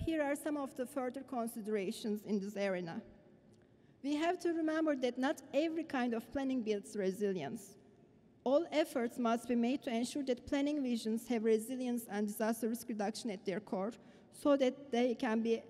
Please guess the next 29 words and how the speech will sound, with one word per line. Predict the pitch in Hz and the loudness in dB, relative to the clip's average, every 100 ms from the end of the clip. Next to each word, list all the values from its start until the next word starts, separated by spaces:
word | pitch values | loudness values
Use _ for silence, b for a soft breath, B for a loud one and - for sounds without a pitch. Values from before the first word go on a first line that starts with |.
| - | -16
become | 220 - 220 | -6 0 0
central | 226 277 269 262 247 | 0 -2 -2 -2 -4
to | 214 | -4
the | 220 220 | -6 -6
purpose | - 269 247 247 | -4 -4 -2 -2
of | 226 220 | -4 -2
planning. | - 208 - 220 - - - - - - - - b b b b b | -2 -2 -4 -8 -10 -20 -20 -20 -20 -20 -20 -20 b b b b b
Secondly, | - - 339 359 349 311 262 233 | -4 0 2 2 -2 2 2 2
a | 233 | 0
back | 277 - | 0 0
to | 294 | 0
basics | 262 285 285 294 - | 2 2 0 -4 -4
approach | 247 - 262 262 | -2 0 0 0
is | 226 | -6
central | - 262 247 247 233 196 | -6 -4 -4 -2 -2 -2
to | 226 254 | -4 0
resilience | 226 220 254 247 226 226 | 2 2 2 2 2 0
build-, | 208 196 190 | 0 0 0
building. | 220 208 208 160 - - B B B B - | 0 0 -2 -10 -14 -20 B B B B -4
It | 311 - | -4 -2
implies | 330 - 311 262 262 - | -2 -2 0 0 -2 -2
keeping | - 381 370 | -2 2 2
in | 320 | 4
mind | 294 294 285 | 2 0 2
that | 240 220 | 2 2
one | 247 277 | 0 2
of | 262 254 | 0 0
planning's | - - 359 349 | 0 0 0 -4
purpose | - 294 339 - 190 240 | 2 4 4 2 -2 -4